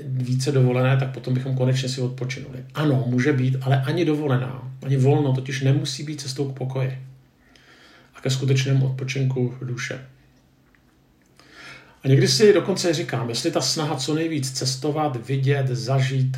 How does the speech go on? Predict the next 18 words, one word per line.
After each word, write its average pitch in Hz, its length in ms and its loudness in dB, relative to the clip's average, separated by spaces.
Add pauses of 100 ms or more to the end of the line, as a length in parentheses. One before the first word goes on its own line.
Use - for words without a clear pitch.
koupit, 131 600 -2 (400)
tak - 140 -20
není 147 180 0
spíš 143 300 -6
únikem 165 380 -4
před - 220 -8
sebou 113 380 -8 (240)
samým, 117 560 -10 (600)
před 131 220 -4
prázdnou 127 680 2 (380)
duší. - 460 -10 (1900)
Tím 156 160 4
vůbec 180 380 4
nechci 123 240 -2
tvrdit, 143 300 0
že 131 120 2
kdo 127 140 2
cestuje, 127 580 0